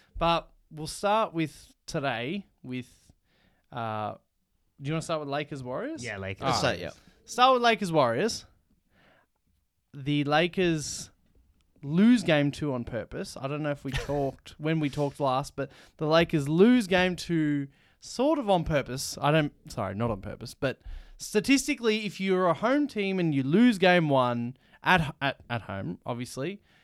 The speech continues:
Speaker 1: you're normally gonna come out blazing in the second game.
Speaker 3: Yep.
Speaker 1: Oh, home teams barely ever go down oh two.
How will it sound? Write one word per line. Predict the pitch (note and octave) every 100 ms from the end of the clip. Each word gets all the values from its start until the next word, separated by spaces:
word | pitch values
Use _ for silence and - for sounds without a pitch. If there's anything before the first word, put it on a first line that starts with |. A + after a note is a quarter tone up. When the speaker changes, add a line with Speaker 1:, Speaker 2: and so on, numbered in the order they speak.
| _ _ -
Speaker 1:
you're | C#3 D3
normally | D#3+ E3+ E3+ D3+
gonna | D3+
come | C#3 - D#3+ D3+
out | C#3+ C#3+ C#3 _ _ _ _ _
blazing | B2+ C3 D3 C#3 C#3 B2 B2
in | A#2+
the | A2+
second | A2+ A#2+ - A2+
game. | G#2+ G2+ G2 A2 A#2
Speaker 3:
Yep. | C#3 - -
Speaker 1:
Oh, | - _
home | - G3 A3
teams | G#3+ G#3+ F3+
barely | A#2+ D#3 D#3 D#3 C#3+
ever | C3
go | B2 A#2+ A#2
down | A#2 G#2+ G#2
oh | G#2+ G#2+
two. | - - F2+